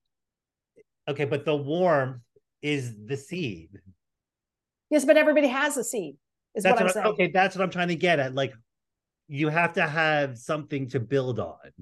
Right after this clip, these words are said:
Speaker 2: But everybody has something to build on.
Speaker 1: Which is great to hear.
Speaker 2: It is great to hear. It's part of the human condition. And then for a variety of reasons, things get, um, you know, maybe culturalized out of us, traumatized out of us,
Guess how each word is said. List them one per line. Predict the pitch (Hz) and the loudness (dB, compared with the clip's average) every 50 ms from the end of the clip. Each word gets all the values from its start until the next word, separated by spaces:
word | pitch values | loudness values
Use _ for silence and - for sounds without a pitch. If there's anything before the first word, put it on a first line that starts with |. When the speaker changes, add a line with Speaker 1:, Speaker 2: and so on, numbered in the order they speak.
| 90 87 - _ _ _ _ _ | -20 -20 -20 _ _ _ _ _
Speaker 2:
But | 269 277 | 4 4
everybody | 285 254 269 262 262 254 240 | 6 6 4 4 4 4 2
has | 220 240 247 240 | 2 0 -2 -2
something | - 233 190 180 196 185 | -4 -6 -6 -6 -10 -12
to | 170 185 | -12 -10
build | 175 175 170 170 | -8 -8 -10 -10
on. | - - - - _ _ | -12 -16 -20 -20 _ _
Speaker 1:
Which | 160 156 - | -4 -4 -4
is | 165 131 | -6 -4
great | - 165 160 151 - | 0 0 0 0 0
to | 160 | -2
hear. | 143 175 202 160 92 - 76 - - _ _ _ _ _ _ _ _ _ _ - - | -2 0 -2 -2 -2 -6 -10 -16 -20 _ _ _ _ _ _ _ _ _ _ -6 -2
Speaker 2:
It | 277 311 | 2 4
is | 403 415 403 | 4 4 2
great | - 359 320 - | 0 -4 -2 -2
to | 262 | 0
hear. | 226 226 208 | 0 2 0
It's | 208 - | 0 0
part | - 277 277 | 0 0 0
of | 285 | 0
the | 277 | -2
human | 277 285 269 262 262 | -2 -4 -4 -4 -4
condition. | 262 247 247 262 254 - 190 - - _ _ _ _ _ _ _ _ _ _ _ _ _ _ _ _ _ _ _ _ _ _ _ _ - | -2 -2 -2 -2 -2 -4 -10 -12 -14 _ _ _ _ _ _ _ _ _ _ _ _ _ _ _ _ _ _ _ _ _ _ _ _ 0
And | 240 247 269 | 2 4 4
then | 285 277 277 | 4 2 4
for | 277 285 277 262 | 6 6 6 6
a | |
variety | 233 277 277 277 277 285 302 311 311 | 6 4 4 4 4 4 2 0 -2
of | 285 247 | -2 -2
reasons, | 254 247 247 240 - 247 247 247 247 247 240 - | -4 -4 -4 -4 -2 -2 -2 -2 -2 -4 -6 -6
things | - - 247 240 247 247 226 - - | -2 -2 -2 -2 -2 -4 -6 -8 -6
get, | - - 240 220 220 214 214 - _ _ | 0 0 2 2 2 -2 -4 -10 _ _
um, | 226 214 202 202 196 196 196 196 196 _ _ - 220 202 - | -8 -6 -4 -4 -4 -6 -6 -10 -14 _ _ -10 -10 -8 -4
you | - 247 | 0 2
know, | 240 226 | 2 2
maybe | 220 226 220 220 226 208 226 226 220 220 214 - _ - | 2 0 -2 -2 -2 -4 -6 -6 -6 -6 -8 -10 _ -2
culturalized | - 240 226 233 - 233 226 214 214 214 - - - | -2 0 0 0 0 0 2 2 2 0 -2 -4 -6
out | 196 190 208 | -4 -4 -2
of | 220 202 | -2 0
us, | 220 226 233 240 240 - - - - _ _ _ _ _ - - | 0 0 0 -2 -4 -8 -12 -14 -16 _ _ _ _ _ -10 -8
traumatized | 202 190 190 202 214 214 220 220 220 226 214 196 | -6 -6 -4 -4 -4 -2 -2 0 0 0 0 0
out | 220 208 214 | 0 2 2
of | 220 214 | 2 0
us, | 226 226 226 233 - - - - - | 0 0 0 -2 -4 -8 -12 -14 -16